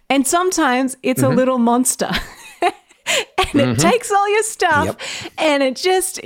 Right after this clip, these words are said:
Speaker 1: keeps you up at night and it's just the worst. So I think the, the thing of going, "Right, this is what," it, it kind of just gives you, it's just been s-, it's been so powerful for me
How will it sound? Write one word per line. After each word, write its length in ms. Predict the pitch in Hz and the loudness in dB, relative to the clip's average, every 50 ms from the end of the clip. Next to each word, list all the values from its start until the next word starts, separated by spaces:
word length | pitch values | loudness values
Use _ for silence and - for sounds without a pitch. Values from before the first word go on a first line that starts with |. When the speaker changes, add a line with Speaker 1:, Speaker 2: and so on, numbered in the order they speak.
| - - | -10 -2
Speaker 1:
keeps 340 | - 370 403 403 - - | 0 0 0 0 0 -2
you 120 | - 403 403 | 0 2 2
up 180 | 359 370 370 381 | 2 0 0 -2
at 80 | 330 285 | -4 0
night 380 | 294 285 285 285 285 294 285 | 0 2 2 2 2 2 2
and 140 | - 269 262 269 | 0 0 0 0
it's 140 | 240 233 | -2 -2
just 280 | - - 330 320 - - | -2 -2 -2 -2 -2 -2
the 120 | 302 294 | 0 0
worst. 460 | 311 311 311 294 226 220 240 - - - - - | 2 2 2 2 2 2 0 -2 -6 -10 -10 -8
So 360 | - - 349 302 294 285 277 - - - - 294 - - | -4 0 0 2 2 0 -2 -6 -12 -18 -20 -12 -4 -2
I 100 | 285 302 | -2 0
think 320 | 294 - 302 320 339 - - | 0 0 -2 -2 -2 -2 -2
the, 380 | 330 302 277 262 254 247 - - - - - - - - - _ - | -2 0 2 2 0 -2 -4 -6 -14 -20 -20 -20 -20 -20 -20 _ -6
the 120 | - 285 254 | -4 -4 -2
thing 240 | - 320 311 302 277 | 0 0 0 0 0
of 100 | 254 240 | 0 0
going, 440 | 262 247 240 233 226 220 220 - - | 0 0 2 2 0 0 -2 -4 -4
"Right, 300 | - 208 185 170 147 - - _ _ | -4 -2 -2 -2 -2 -4 -10 _ _
this 320 | - 202 226 240 240 240 - | -6 -2 0 0 0 0 -2
is 160 | 262 240 214 | -2 -2 -2
what," 340 | 208 202 196 190 170 - _ _ _ _ _ _ _ _ _ _ _ _ _ _ - | -2 -4 -2 -2 -4 -6 _ _ _ _ _ _ _ _ _ _ _ _ _ _ -6
it, 140 | - 196 - | -6 -6 -4
it 140 | - 240 - | -6 -8 -8
kind 280 | - - 233 269 294 311 | -6 -6 -4 -2 -2 -2
of 80 | 311 262 | -4 -4
just 260 | 330 311 247 - - | -4 -6 -6 -8 -10
gives 420 | - 214 233 254 247 240 233 - | -6 -4 -4 -2 -2 -4 -6 -6
you, 680 | 247 214 214 226 220 208 196 190 190 185 185 185 196 202 _ _ _ _ _ _ _ _ _ _ _ _ _ _ _ _ _ _ _ _ - | -4 -4 -2 0 0 2 0 0 0 0 -2 -2 -4 -6 _ _ _ _ _ _ _ _ _ _ _ _ _ _ _ _ _ _ _ _ -6
it's 160 | 269 254 - | -4 -2 -2
just 160 | - 302 294 - | -2 -2 -2 -2
been 120 | 370 370 | -2 -2
s-, 140 | 339 - - - | -2 -2 -2 -2
it's 160 | - 254 - | -4 -4 -4
been 260 | - - 226 247 240 | -6 -2 -2 0 0
so 320 | 226 - - - 262 294 311 | 0 -2 -2 -2 -2 -2 0
powerful 400 | - 262 269 247 233 - 233 208 | -2 -2 -2 -2 -2 -2 -4 -6
for 140 | - - 202 | -4 -2 -2
me 520 | 196 185 180 170 151 110 147 220 247 - | -2 -2 -2 -2 -4 -4 -4 -6 -6 -8